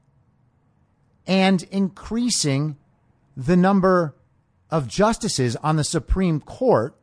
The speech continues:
so that they can lock up a permanent majority.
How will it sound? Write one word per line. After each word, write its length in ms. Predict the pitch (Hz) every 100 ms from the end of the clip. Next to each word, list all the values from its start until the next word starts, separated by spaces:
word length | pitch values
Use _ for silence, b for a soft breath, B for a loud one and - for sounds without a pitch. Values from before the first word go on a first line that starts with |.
| _ _ _ _ _ _ _ _ -
so 420 | - - 214 202
that 340 | 170 175 -
they 200 | 202 208
can 300 | - 196 180
lock 440 | 151 170 202 220 -
up 200 | 208 208
a 120 | 196
permanent 520 | - - 214 220 233
majority. 800 | 214 202 - 262 277 277 101 -